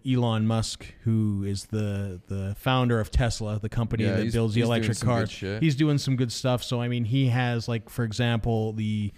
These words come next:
Speaker 1: solar roof tiles.
Speaker 2: Yeah.
Speaker 1: Right? So these can take more
Speaker 2: <laughs>
Speaker 1: impact and
Speaker 2: What?
Speaker 1: better, you know, they can take more abuse than a standard
Speaker 2: I get,
Speaker 1: tile,
Speaker 2: like, good
Speaker 1: and
Speaker 2: people
Speaker 1: they
Speaker 2: like him.
Speaker 1: generate en-, electricity, and it can give back to the grid.
Speaker 2: Yeah, it's
Speaker 1: So
Speaker 2: amazing, but fuck the grid altogether. Like,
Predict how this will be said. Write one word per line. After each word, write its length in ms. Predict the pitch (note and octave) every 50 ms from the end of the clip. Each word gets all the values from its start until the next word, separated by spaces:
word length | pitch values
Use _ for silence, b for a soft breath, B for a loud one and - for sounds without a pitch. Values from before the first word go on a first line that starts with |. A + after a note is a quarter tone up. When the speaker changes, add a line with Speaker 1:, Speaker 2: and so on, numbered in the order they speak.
| b b b
Speaker 1:
solar 400 | - - - D#3 D3 C3+ B2 A#2+
roof 260 | A#2+ D3 E3+ - -
tiles. 540 | - - A2+ G2+ E2+ D#2 E2 - - - - _ _ -
Speaker 2:
Yeah. 180 | - A2 F#2 - G#2+
Speaker 1:
Right? 200 | A2+ A#2+ A#2+ - B B B B B B
So 280 | B - C3 B2 B2 C3
these 240 | C#3+ C#3+ C3+ A#2+ -
can 160 | - B2 A2+
take 260 | - B2+ B2 A2 G2 G2 G#2+
more 400 | A2 G#2 A2+ C3+ D#3+ F#3 F3+ E3+
Speaker 2:
<laughs> 100 | D3+ D3
Speaker 1:
impact 580 | D3 D3 - - - - C#3 C3+ C3+ - - - - -
and 240 | C3 B2+ B2+ B2
Speaker 2:
What? 100 | B2 A#2+
Speaker 1:
better, 560 | D3+ D#3 D#3+ D#3 E3 D#3+ D#3+ D#3+ D#3+ D3 - B B B B B B B
you 120 | B2+ C3
know, 200 | B2+ B2+ A#2+ A#2+
they 120 | B2 A#2+ A2
can 160 | - A#2+ A2+
take 200 | - C3 A#2+ A2+
more 220 | B2+ C3+ C#3 C#3+
abuse 360 | C3+ A2+ A#2 C3+ C3+ B2+ - B2
than 100 | A2 A2
a 60 | G#2
standard 440 | - - - C3+ C3+ C3+ C3 B2+ F#3
Speaker 2:
I 40 | G3+
get, 60 | F#3+ B2+
Speaker 1:
tile, 200 | - - B3 -
Speaker 2:
like, 160 | G3+ - -
good 100 | B3 B3
Speaker 1:
and 120 | C#3+ - -
Speaker 2:
people 40 | - G#3+
Speaker 1:
they 20 | -
Speaker 2:
like 80 | - C#3
him. 100 | C#3+ -
Speaker 1:
generate 260 | - C3+ C3+ C3 C3
en-, 280 | B2+ B2+ B2+ B2+ C3 - - - - - -
electricity, 760 | C#3 C#3 C#3 B2+ - - - E3+ D3+ - - D3 D3+ D3+ C#3 B B B B B B
and 260 | D#3 D#3+ D#3+ D#3+ D#3
it 100 | D3+ C3+
can 140 | - C3+ C3
give 220 | B2 C#3 C3 A#2 A2+
back 240 | B2 A#2 A#2 A2 -
to 100 | - A#2+
the 80 | A#2 G#2+
grid. 340 | G#2+ B2+ C#3 C#3+ A2 F2+ - - -
Speaker 2:
Yeah, 80 | - B3
it's 140 | E3 D3 -
Speaker 1:
So 100 | G#3 -
Speaker 2:
amazing, 460 | A3+ B3 B3 G#3 C#3+ B2+ A2 G2 G#2+
but 160 | B2 F3+ - -
fuck 340 | - - C4+ A3+ - -
the 60 | - G3
grid 240 | - B3 G#3+ D3+
altogether. 400 | C#3 C#3+ C#3+ F#3 F#3 G3 E3 C3+
Like, 200 | C3+ C#3+ D3 -